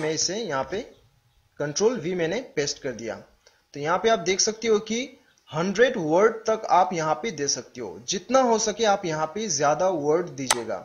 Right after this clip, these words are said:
ज्यादा वर्ड देने से क्या होता है कि आपका search result में आपका videos आता है। जितना आप कम दोगे keywords, उतना ही आपका video जो है वो बहुत ही पीछे चले जाएगा। तो यहाँ पे ज्यादा से ज्यादा आप keywords दीजिएगा। तो download YouTube videos दिया मैंने, hyphen दिया, उसके बाद यहाँ पे फिर से आप दे सकते हो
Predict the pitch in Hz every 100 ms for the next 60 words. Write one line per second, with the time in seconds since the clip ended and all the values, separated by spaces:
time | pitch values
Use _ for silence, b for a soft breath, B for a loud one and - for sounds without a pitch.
0 | - b b _ 131 156 175 220 214 190
1 | 202 202 214 208 214 185 165 160 160 196
2 | 160 - 196 196 - 185 214 - 151 151
3 | 160 180 175 180 143 - 190 143 131 156
4 | 160 120 - 120 123 165 220 226 220 175
5 | 208 233 208 185 208 196 180 208 214 B
6 | B B - 180 214 226 214 - 190 240
7 | B B 135 131 156 196 202 214 214 196
8 | 180 131 156 180 190 170 139 165 147 131
9 | 120 110 113 120 165 170 165 165 202 185
10 | 143 147 185 214 170 170 170 156 - 143
11 | 139 - - 135 123 123 110 98 85 _
12 | b b b _ 139 151 185 240 233 196
13 | 208 175 180 190 185 175 165 160 208 151
14 | 151 185 180 160 185 151 160 170 170 156
15 | 160 165 175 175 202 160 170 165 - 151